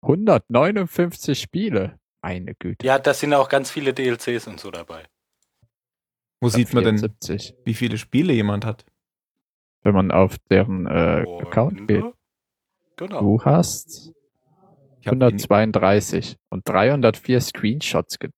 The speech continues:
Speaker 3: Ja,
Speaker 1: genommen.
Speaker 3: kannst du mal sehen.
Speaker 2: Du hast vierundsiebzig. Ja, Screenshots macht er ständig.
Speaker 1: Was ist eigentlich dieser Kreis dahinter mit der Nummer?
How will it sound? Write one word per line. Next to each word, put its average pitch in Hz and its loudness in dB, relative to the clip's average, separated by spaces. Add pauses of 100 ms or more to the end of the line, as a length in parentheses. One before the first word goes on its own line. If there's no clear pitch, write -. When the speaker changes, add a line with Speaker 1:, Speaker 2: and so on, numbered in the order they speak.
(380)
Speaker 3:
Ja, - -2
Speaker 1:
genommen. - -8
Speaker 3:
kannst - -14
du - -12
mal 135 -6
sehen. 165 -8
Speaker 2:
Du 120 4
hast 131 0
vierundsiebzig. 135 -4
Ja, 110 6
Screenshots - 0
macht 127 2
er 120 2
ständig. 110 -4 (520)
Speaker 1:
Was 104 4
ist - -4
eigentlich 131 0
dieser - 0
Kreis - 0
dahinter 98 2
mit 98 -2
der 95 2
Nummer? 101 0